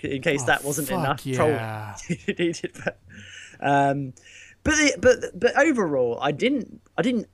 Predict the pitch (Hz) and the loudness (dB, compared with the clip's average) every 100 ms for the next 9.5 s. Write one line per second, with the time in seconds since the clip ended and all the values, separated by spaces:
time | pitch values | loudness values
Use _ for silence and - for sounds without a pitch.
0 | _ - 151 165 147 127 127 160 - 127 | _ -12 -6 0 0 -2 0 0 0 -6
1 | 107 110 117 - 190 139 - - - - | -6 -6 -10 0 0 0 -6 -6 -4 0
2 | 175 113 - 196 254 - - 196 175 139 | -2 -2 2 6 6 4 4 4 2 -2
3 | 139 165 - - - - - 247 247 254 | -2 -2 -4 -14 -20 -10 6 8 8 4
4 | 269 254 285 349 349 330 277 202 226 220 | 2 6 6 6 6 6 6 4 6 4
5 | 202 - 170 185 185 175 185 175 - - | 4 0 2 4 2 0 -2 -2 -4 -8
6 | - 415 - 285 262 190 139 143 180 196 | 2 2 2 -2 -2 -4 -6 -4 -4 -2
7 | 185 180 160 196 180 185 - - 175 175 | -2 -4 -4 -6 -2 -2 -2 -8 -4 -2
8 | 180 196 190 - - - - - 170 156 | -2 -4 -6 -10 -20 -20 -20 2 4 4
9 | 151 131 156 139 | 2 4 4 4